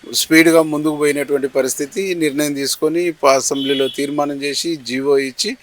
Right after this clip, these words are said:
ఎల్ల-, ఎన్నికల నోటిఫికేషన్ ఇచ్చినటువంటి పరిస్థితి చూశారు. ఎన్నికల నోటిఫికేషన్ వచ్చిన తర్వాత బీఆర్ఎస్ వాళ్ళే తప్పుడు మార్గంలో కోర్టుకు వాళ్ళని వీళ్ళని ఎగేసి పంపించి బీసీలకు అన్యాయం చేసిర్రు, బీసీలకు ద్రోహం చేసిర్రు.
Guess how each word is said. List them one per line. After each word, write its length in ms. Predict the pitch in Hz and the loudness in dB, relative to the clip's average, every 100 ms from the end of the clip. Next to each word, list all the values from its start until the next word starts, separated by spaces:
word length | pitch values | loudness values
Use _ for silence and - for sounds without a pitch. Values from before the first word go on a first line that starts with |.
| - _ _ | -18 _ _
ఎల్ల-, 240 | - 135 151 | -4 4 4
ఎన్నికల 460 | 143 143 151 165 | 6 4 2 2
నోటిఫికేషన్ 580 | 147 143 131 - 139 135 | 2 0 -4 -6 -6 -6
ఇచ్చినటువంటి 500 | 127 127 135 131 123 | -8 -6 -6 -6 -8
పరిస్థితి 720 | 120 123 120 131 160 170 135 135 151 | -6 -6 -6 -8 -4 -4 -4 -6 -4
చూశారు. 260 | 131 98 - _ _ - - - | -4 -4 -10 _ _ -20 -12 -2
ఎన్నికల 340 | 143 165 185 | 2 4 4
నోటిఫికేషన్ 680 | 160 151 175 175 - 185 185 | 6 6 4 2 2 2 2
వచ్చిన 260 | 170 - 165 | 0 0 0
తర్వాత 400 | 156 156 151 147 | 2 2 2 2
బీఆర్ఎస్ 760 | 190 151 143 170 180 170 - | 0 2 6 8 8 6 2
వాళ్ళే 500 | 160 151 147 147 202 - - - - - - - - | 2 4 4 4 4 2 -4 -16 -18 -18 -16 -4 4
తప్పుడు 260 | 147 190 | 6 8
మార్గంలో 540 | 196 185 175 170 165 170 | 8 10 10 8 6 4
కోర్టుకు 480 | - 160 156 151 165 | 4 2 2 -2 2
వాళ్ళని 440 | 151 147 151 151 | 6 6 6 2
వీళ్ళని 420 | 143 143 151 143 | 0 2 4 4
ఎగేసి 320 | 135 143 - | 2 2 0
పంపించి 500 | 139 139 131 196 - | 0 -2 -2 -4 -4
బీసీలకు 520 | 165 147 143 151 147 131 | -2 -2 -2 0 0 0
అన్యాయం 340 | 127 131 117 | 0 -2 -2
చేసిర్రు, 420 | 107 107 110 - _ _ _ _ | -6 -8 -10 -14 _ _ _ _
బీసీలకు 440 | 120 143 - 151 143 | -2 0 4 2 2
ద్రోహం 420 | 127 131 139 123 | 2 4 4 2
చేసిర్రు. 580 | 107 107 104 - _ | -2 -2 -4 -8 _